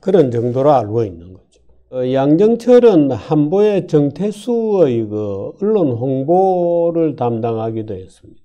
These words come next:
망한 기업의 업주의 홍보를 담당한다고 해서 꼭 우리가 비난할 일은 아닙니다. 뭐, 사람은 여러 가지 직업을 할 수도 있습니다. 그래서 뭔가 양정철 씨는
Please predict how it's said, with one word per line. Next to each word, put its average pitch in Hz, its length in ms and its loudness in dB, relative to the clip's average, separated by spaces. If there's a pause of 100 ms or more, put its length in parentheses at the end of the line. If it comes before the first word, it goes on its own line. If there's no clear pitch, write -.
(120)
망한 139 480 2
기업의 170 1000 4 (480)
업주의 180 1400 2
홍보를 147 580 0
담당한다고 127 840 0
해서 110 540 -6
꼭 127 320 -6
우리가 127 340 -4
비난할 127 560 2
일은 123 320 -2
아닙니다. 107 560 -8 (220)
뭐, 175 220 -2
사람은 190 460 -4
여러 170 220 2
가지 190 300 -4
직업을 156 460 -4
할 98 120 -10
수도 - 200 -20
있습니다. - 560 -20
그래서 180 260 -4
뭔가 151 720 2
양정철 160 680 2
씨는 139 840 -2